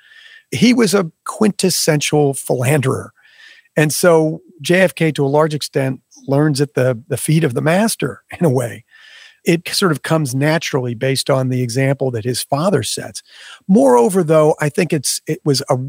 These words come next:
means of keeping score in the very competitive Kennedy household. You know, they would brag about their conquests, as indelicate as that may have been. I also think that J F K wanted to seize every moment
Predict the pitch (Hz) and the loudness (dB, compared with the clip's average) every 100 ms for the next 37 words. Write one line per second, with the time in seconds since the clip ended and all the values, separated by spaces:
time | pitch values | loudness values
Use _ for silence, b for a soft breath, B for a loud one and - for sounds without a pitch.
0 | 147 - 151 175 180 165 147 - 170 156 | -8 -2 2 4 4 2 0 -2 -6 -2
1 | 131 - - 156 143 160 147 127 117 135 | -2 -2 -4 0 2 2 2 -2 -2 0
2 | 147 139 117 143 143 135 127 - _ b | 0 -2 -4 -2 0 -2 -6 -12 _ b
3 | b b - 143 147 143 139 110 135 143 | b b -4 -2 0 0 -2 -2 -2 -2
4 | - 143 151 156 _ b b b b 139 | 0 -2 -2 -6 _ b b b b 0
5 | 135 139 135 131 135 139 143 143 131 135 | 2 2 0 0 0 0 2 0 0 -2
6 | - 135 135 127 - 135 147 - 147 151 | -2 -2 -2 -4 -4 -4 -4 -2 -2 -4
7 | - - - b b b b - 131 127 | -6 -8 -10 b b b b -4 -2 -2
8 | 110 - 127 139 147 143 143 - 139 120 | -2 -2 0 2 2 0 -4 -4 -4 -2
9 | 139 135 - _ 131 135 131 117 120 131 | -2 -2 -4 _ -2 0 -2 -4 -2 -2
10 | 147 160 B B B B 170 196 208 202 | -2 -6 B B B B 2 2 2 -2
11 | 165 175 165 151 - b b b 165 190 | 0 -2 -2 -4 -6 b b b 0 2
12 | 185 - 165 156 156 - 143 147 143 135 | 0 -2 0 2 0 -2 0 0 0 -2
13 | - - 156 151 131 - 165 165 180 151 | -4 -2 -2 -2 -4 0 0 2 0 2
14 | 143 143 147 | 2 0 -4